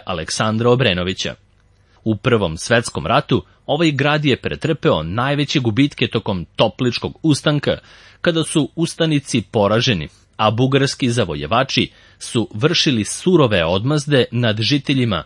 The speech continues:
ovih krajeva. Protiv neprijatelja se u Drugom svetskom ratu na ovdašnjim prostorima borio Rasinski partizanski odred, a Aleksandrovac je oslobođen septembra hiljadu devetsto četrdeset četvrte godine.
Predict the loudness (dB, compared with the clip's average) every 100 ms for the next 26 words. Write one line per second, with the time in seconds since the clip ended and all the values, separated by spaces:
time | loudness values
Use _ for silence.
0 | _ -6 -4 -4 0 4 4 2 -2 _
1 | _ _ _ _ _ 0 2 2 -2 0
2 | 0 0 0 2 2 2 0 0 0 2
3 | 0 0 -4 -2 -2 -2 -6 -2 -2 0
4 | -2 -2 -4 -4 -4 -2 -2 0 -2 -2
5 | -6 -4 -4 -2 -2 0 -2 -4 _ -20
6 | _ -2 2 4 4 0 -2 -2 -2 -2
7 | -2 -4 -4 -4 -2 -2 -2 0 0 0
8 | -4 -4 0 2 0 -2 -8 _ _ _
9 | _ _ 0 2 0 0 -2 -4 -4 -2
10 | -2 -2 0 0 0 0 0 2 2 0
11 | 0 -2 -2 -2 0 2 0 -2 _ -12
12 | -4 -2 0 0 0 0 0 -2 -2 -4
13 | -4 -4 -2 -2 -2 -2 -4 -4 -4 0
14 | 0 0 -4